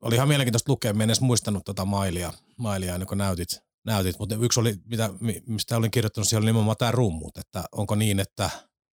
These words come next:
ö, vieras- ja kotikannattajilla on eri säännöt vai voidaanko me käydä kisapuistossa nyt repimään Jyväskylän kannattajilta yhtä vajaa kaikki rummut pois?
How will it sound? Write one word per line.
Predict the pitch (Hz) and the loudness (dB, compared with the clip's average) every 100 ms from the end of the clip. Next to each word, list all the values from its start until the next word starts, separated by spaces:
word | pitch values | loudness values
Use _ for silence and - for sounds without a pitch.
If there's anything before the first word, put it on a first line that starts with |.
| _ _ _ _ _ - - - | _ _ _ _ _ -20 -20 -10
ö, | 101 98 | -6 -2
vieras- | 107 101 | 0 2
ja | |
kotikannattajilla | - 107 107 101 - 110 104 | 2 2 2 0 0 0 2
on | 113 | 4
eri | 113 | 4
säännöt | 104 113 110 90 - | 2 2 2 0 -2
vai | 92 90 87 | -4 -4 -4
voidaanko | 101 95 104 | -2 0 0
me | 104 95 | 0 0
käydä | 104 101 | -2 -2
kisapuistossa | - 101 98 90 - 98 | 0 -2 -2 -4 -2 -2
nyt | 90 | -2
repimään | 98 98 92 95 95 - - | -4 -4 -2 -2 -4 -6 -6
Jyväskylän | 98 95 101 90 | -2 -2 -2 -4
kannattajilta | 87 87 - 95 85 87 - _ _ - | -4 -6 -6 -6 -4 -8 -10 _ _ -4
yhtä | 110 104 | -4 -2
vajaa | 101 98 | 0 0
kaikki | 113 98 98 | 0 -2 -2
rummut | 87 90 - | -4 -6 -6
pois? | 92 - - - | -6 -4 -4 -4